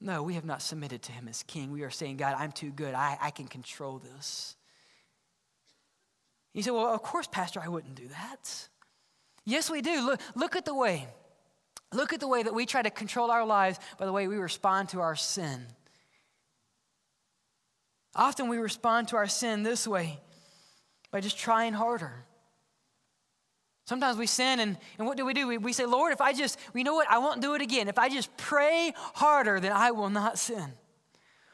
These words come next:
Lord, I'm, I, I understand I sinned because I didn't go to church today. If I just, if I just go to church more." You know what that is doing in our life? We're trying to control our lives. That is not grace. And I love what a,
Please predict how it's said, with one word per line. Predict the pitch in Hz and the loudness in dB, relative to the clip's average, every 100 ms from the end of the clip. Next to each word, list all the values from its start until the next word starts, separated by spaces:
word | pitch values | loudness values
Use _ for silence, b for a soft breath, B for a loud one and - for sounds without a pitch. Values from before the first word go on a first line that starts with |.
| b | b
Lord, | 285 277 | 2 4
I'm, | 294 294 | 4 2
I, | - - | -4 -4
I | - 220 226 247 | 0 4 4 4
understand | 254 233 220 | 0 0 2
I | 190 | 2
sinned | 185 - 247 | 0 -2 -2
because | 226 202 | -4 -4
I | 196 | -4
didn't | 196 196 | -4 -6
go | 185 | -6
to | |
church | 170 175 151 | -4 -6 -4
today. | 156 147 123 B B | -6 -6 -6 B B
If | 202 | 2
I | 233 | 4
just, | 226 202 - B | 2 -2 -4 B
if | 208 247 | 0 0
I | |
just | 247 202 | 2 -2
go | 180 220 | 0 0
to | 220 | 0
church | 190 233 190 - - 214 175 | -2 0 0 -2 -8 -10 -4
more." | 190 202 220 226 196 151 135 135 B B | -2 0 2 2 2 0 -4 -10 B B
You | 233 | -2
know | 311 | 0
what | 302 | 0
that | 262 | 0
is | 214 170 | 0 -2
doing | 214 254 262 | -2 -2 -2
in | 233 | 0
our | 233 | 2
life? | 220 240 285 262 B B | 4 4 4 0 B B
We're | 254 | -4
trying | - 294 254 | -2 -2 -2
to | 226 | -2
control | 226 190 - 247 247 294 254 | -4 -2 -2 4 4 6 4
our | 185 175 160 | 6 4 4
lives. | 139 131 127 - - - b b b b | 2 0 -6 -8 -8 -10 b b b b
That | 277 302 | 2 2
is | 233 | 0
not | 233 233 277 320 214 | 0 4 6 6 0
grace. | 202 277 330 214 - - - - _ b b b b b b b b _ - | -2 0 0 0 0 0 -2 -8 _ b b b b b b b b _ -2
And | 240 | 4
I | |
love | 247 262 285 | 4 4 2
what | |
a, | 254 | 2